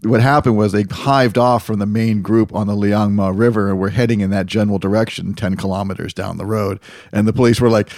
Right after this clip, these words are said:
and the, and the police were kind of, like, playing pond hockey and kicked them back into play, like, "Nope, nope, nope, you're gonna be over here." And so that was, that was the first night. But again, it does feel like in Shanghai, and we talked about this in the beginning, that on night two and night three,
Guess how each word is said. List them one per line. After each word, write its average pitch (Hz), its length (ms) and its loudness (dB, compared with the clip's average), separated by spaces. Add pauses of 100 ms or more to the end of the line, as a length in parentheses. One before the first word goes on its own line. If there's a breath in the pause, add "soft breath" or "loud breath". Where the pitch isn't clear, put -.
(140 loud breath)
and 131 140 4
the, 135 160 2
and 143 140 4
the 135 80 4
police 143 340 2
were 123 80 0
kind 120 220 2
of, 98 80 0
like, 107 180 2
playing 101 240 0
pond 117 380 2
hockey 98 340 0
and 101 100 -6
kicked - 200 -6
them 101 140 -2
back 101 260 0
into 98 160 -4
play, 101 220 0
like, 104 140 0
"Nope, 185 200 0
nope, 185 180 -2
nope, 165 160 0
you're 127 100 -6
gonna 131 140 -2
be 135 140 -2
over 123 160 -2
here." 95 180 -6 (500 loud breath)
And 117 200 2
so 123 280 4
that 143 340 2
was, 160 180 2
that 143 160 2
was 143 100 -2
the 135 80 0
first 131 320 0
night. 90 240 -6 (600)
But 113 260 2
again, 117 540 2
it 117 200 -2
does 131 200 2
feel 147 140 4
like 131 120 2
in 135 80 -2
Shanghai, 135 460 2
and 98 160 -4
we 110 120 -4
talked 135 240 0
about 113 160 0
this 104 140 -4
in - 60 -12
the 101 120 -4
beginning, 113 280 0 (480 loud breath)
that 117 380 0
on 113 460 2
night 120 280 2
two 127 220 4
and 110 100 4
night 107 220 0
three, 95 420 0